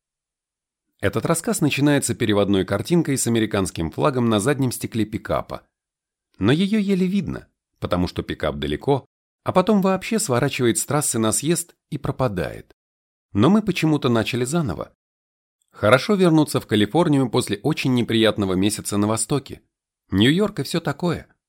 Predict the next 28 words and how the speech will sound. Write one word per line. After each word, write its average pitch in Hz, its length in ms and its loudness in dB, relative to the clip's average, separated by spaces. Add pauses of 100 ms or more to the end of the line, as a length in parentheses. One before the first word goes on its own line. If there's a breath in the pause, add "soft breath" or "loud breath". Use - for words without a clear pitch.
(320)
Слишком 80 500 -4
много 76 280 -4
пьянства, 110 600 -2 (400)
дни, 170 380 4
полные 156 480 4
холодного 131 540 2
осеннего 95 520 2
дождя 78 460 -2 (100)
и 104 80 0
любовных 113 480 0
увлечений, 120 680 -2 (540)
которые 73 420 -2
впору 107 380 0
вместо 92 320 -2
зеркалец 123 500 -2
подносить 104 500 -2
ко 107 140 -2
рту - 180 -4
моих 127 300 -4
горестей. 123 600 -8 (840)
Теперь 202 300 0
мы 151 100 6
едем 117 320 2
с 101 60 -2
другом 127 300 0
по - 120 -10
калифорнийской 95 720 0
глубинке, 123 600 -2